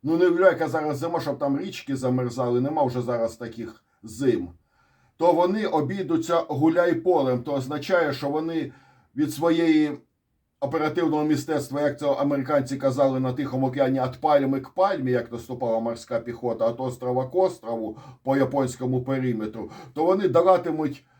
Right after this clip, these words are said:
власне, наш периметр «от пальми к пальмі», хоча у них була можливість прориватися на Запоріжжя, як була можливість прор-, прориватися на Сайпан, а далі від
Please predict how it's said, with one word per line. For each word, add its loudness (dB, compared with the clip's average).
власне, 0
наш 0
периметр -4
«от -4
пальми 2
к -10
пальмі», 4
хоча 0
у 0
них -4
була 0
можливість -2
прориватися -2
на 0
Запоріжжя, -2
як 0
була 2
можливість -2
прор-, -4
прориватися 2
на 2
Сайпан, 0
а -2
далі 0
від -2